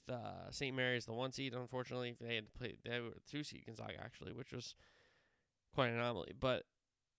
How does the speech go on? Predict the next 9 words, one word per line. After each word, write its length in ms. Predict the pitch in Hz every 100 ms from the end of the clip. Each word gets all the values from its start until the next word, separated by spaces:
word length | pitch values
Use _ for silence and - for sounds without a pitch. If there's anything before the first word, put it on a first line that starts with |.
| _
Gonzaga 720 | 131 135 147 151 143 143 139 - _ _ _ _ _ _ _ _ _ _ 131
at 100 | 135
least 320 | 156 160 -
deserves 440 | 139 127 139 139
to 60 | -
be 60 | 143
in 60 |
the 40 | 135
conversation. 720 | 135 127 131 131 135 127